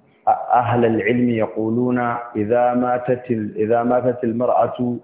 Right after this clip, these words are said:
وليس معها نساء يغسلنها ولا من ذوي المحرم أحد يلي ذلك منها ولا زوج يلي ذلك منها يممت، فمسح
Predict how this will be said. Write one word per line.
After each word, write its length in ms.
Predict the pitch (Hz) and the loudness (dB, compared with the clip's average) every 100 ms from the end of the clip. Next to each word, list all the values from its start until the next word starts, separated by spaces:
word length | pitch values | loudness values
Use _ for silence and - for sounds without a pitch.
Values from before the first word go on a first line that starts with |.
| _ - | _ -4
وليس 380 | 104 117 123 123 | 0 2 2 0
معها 560 | 120 104 117 117 117 | 0 0 -2 -2 -4
نساء 480 | 113 110 123 123 - | -6 -4 0 0 0
يغسلنها 760 | 110 104 98 123 120 120 117 113 | -4 -6 -6 -4 -4 -2 -2 -2
ولا 480 | 110 120 120 120 120 | 0 0 2 -2 -2
من 220 | 120 120 | -4 -4
ذوي 300 | 117 127 120 | -4 -4 -2
المحرم 960 | 113 107 95 101 - 113 123 127 127 123 - - - _ 123 | -2 -4 -4 -6 -6 -2 0 2 0 -4 -12 -20 -20 _ 0
أحد 260 | 127 123 | 2 0
يلي 460 | 127 117 113 117 120 | 0 0 0 0 2
ذلك 380 | 123 120 123 120 | 2 2 0 0
منها 420 | 113 107 117 120 | -2 -4 -4 -2
ولا 420 | 117 117 120 120 | 0 2 0 2
زوج 260 | 127 127 117 110 - - | 0 0 -2 -4 -6 -2
يلي 300 | 120 120 113 | -2 0 0
ذلك 400 | 110 120 120 - | 0 0 0 -2
منها 540 | 113 120 117 120 120 117 - - - | -2 0 -2 -2 -2 -4 -12 -16 -6
يممت، 800 | 95 127 139 139 135 110 101 98 - - _ _ _ _ _ - | 0 2 2 0 0 0 -2 -6 -16 -20 _ _ _ _ _ -2
فمسح 640 | 107 117 147 147 143 131 | 0 2 0 0 0 0